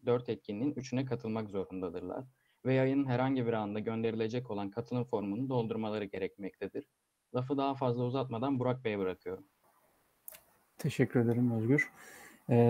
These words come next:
Speaker 2: arkadaşlar merhabalar tekrardan. Eğitimimizin üçüncü, e, günündeyiz. E, dünkü eğitimde neler yaptık bir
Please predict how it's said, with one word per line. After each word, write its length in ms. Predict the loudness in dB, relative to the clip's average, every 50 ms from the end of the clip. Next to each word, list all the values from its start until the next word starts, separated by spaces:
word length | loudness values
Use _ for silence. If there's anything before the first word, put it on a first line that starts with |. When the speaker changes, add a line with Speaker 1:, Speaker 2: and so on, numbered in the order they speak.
| 10 10 10 8 10
Speaker 2:
arkadaşlar 460 | 10 10 10 10 8 6 6 8 8 12
merhabalar 500 | 12 12 12 12 12 12 12 12 10 10
tekrardan. 600 | 6 4 6 8 8 8 10 10 10 10 10 8
Eğitimimizin 600 | 8 8 8 8 10 10 10 10 10 10 10 12
üçüncü, 580 | 12 10 8 6 6 6 8 10 10 8 8 6 4 2
e, 260 | 6 8 10 10 10 10
günündeyiz. 800 | 10 8 8 8 8 8 8 8 10 10 8 8 6 0 -6 -8 -16 -20 -20 -20 -10 -2
E, 360 | 0 2 2 2 2 2 2 2 2 2 2 2 0 0 4 10
dünkü 340 | 12 12 12 12 12 12 12
eğitimde 800 | 12 12 12 12 10 10 8 8 10 10 10 12 10 10 8 4 -2 _ _ 2 6
neler 340 | 10 12 12 12 12 12
yaptık 440 | 12 10 8 6 4 0 0 2 6
bir 220 | 6 6 6 6